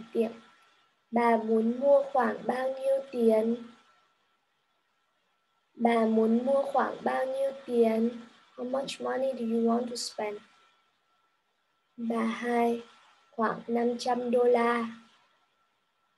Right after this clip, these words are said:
"Khoảng năm trăm đô la." "About five hundred dollars." Ông chủ tiệm. "Bà thích hiệu gì?" "Bà thích hiệu gì?"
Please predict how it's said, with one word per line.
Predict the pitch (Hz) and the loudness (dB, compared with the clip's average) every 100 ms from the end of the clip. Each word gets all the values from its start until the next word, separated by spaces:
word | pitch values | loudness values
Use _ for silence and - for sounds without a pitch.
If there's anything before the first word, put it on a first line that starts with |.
| _ _ | _ _
"Khoảng | - 226 226 226 | -6 -4 -2 -2
năm | 233 240 | -2 -2
trăm | 262 247 240 240 | -4 -2 0 2
đô | 240 | 4
la." | 240 240 247 233 226 - - - | 4 2 -2 -6 -8 -16 -20 -18
"About | 226 226 220 - | -6 -2 -2 -2
five | 247 254 254 | -6 -6 -4
hundred | 233 214 208 - | -2 -2 -2 0
dollars." | 233 214 196 - - - - _ _ _ _ _ _ _ _ _ _ _ | 2 2 -2 -6 -14 -20 -20 _ _ _ _ _ _ _ _ _ _ _
Ông | 233 233 226 | -2 -2 -2
chủ | 208 - | -6 -2
tiệm. | 226 - - - _ _ _ _ - | 0 0 -6 -20 _ _ _ _ -4
"Bà | 247 226 226 | 0 2 0
thích | 330 285 | -4 0
hiệu | 277 - - | 0 0 -2
gì?" | 233 226 226 233 - - _ _ _ _ _ _ _ _ _ _ _ _ _ _ _ _ _ - | 2 6 6 2 -2 -14 _ _ _ _ _ _ _ _ _ _ _ _ _ _ _ _ _ -4
"Bà | 240 233 226 | 0 0 0
thích | 320 330 | -6 -4
hiệu | 277 277 - | 0 2 0
gì?" | 233 233 233 226 226 | -2 0 4 4 2